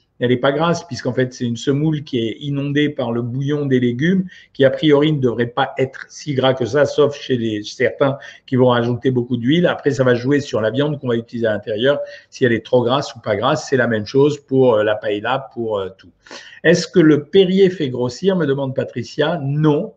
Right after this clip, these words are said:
le Perrier ne fait pas grossir. C'est une eau pétillante. Les gens confondent le fait de gonfler du ventre et de grossir. C'est pas du tout la même chose, hein. Gonfler du ventre, c'est simplement votre intestin qui va produire, euh, un gaz que les cellules intestinales, euh, auront sécrété.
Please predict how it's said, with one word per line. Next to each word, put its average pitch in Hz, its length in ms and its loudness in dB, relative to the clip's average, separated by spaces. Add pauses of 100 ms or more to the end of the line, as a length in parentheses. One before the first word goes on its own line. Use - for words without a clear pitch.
(100)
le 135 120 -4
Perrier 135 320 0
ne 143 100 -2
fait 113 140 -6
pas 151 160 -2
grossir. 131 540 -2 (320)
C'est - 140 -6
une 123 120 0
eau 160 80 4
pétillante. 151 680 -2
Les 139 100 -2
gens 170 220 0
confondent 175 360 -4
le 135 100 0
fait 151 280 -2
de 117 100 -4
gonfler 143 520 -4
du 131 120 -2
ventre 156 340 -2 (320)
et 135 100 0
de 127 100 2
grossir. 143 600 0
C'est 120 160 -14
pas 139 120 0
du 131 120 -4
tout 147 120 -8
la 123 100 -2
même 113 180 -6
chose, 135 320 -4
hein. 127 120 -4
Gonfler 127 340 -4
du 135 140 -2
ventre, 143 240 -2 (280)
c'est - 120 -14
simplement 143 420 -2
votre 123 240 -2
intestin 131 760 -2
qui 123 120 -6
va 113 100 2
produire, 143 560 2 (380)
euh, 120 260 4
un 127 140 2
gaz 143 420 2
que - 140 -4
les 123 100 0
cellules 135 340 -2
intestinales, 131 920 -2
euh, 117 240 0
auront 123 240 -2
sécrété. 139 720 -4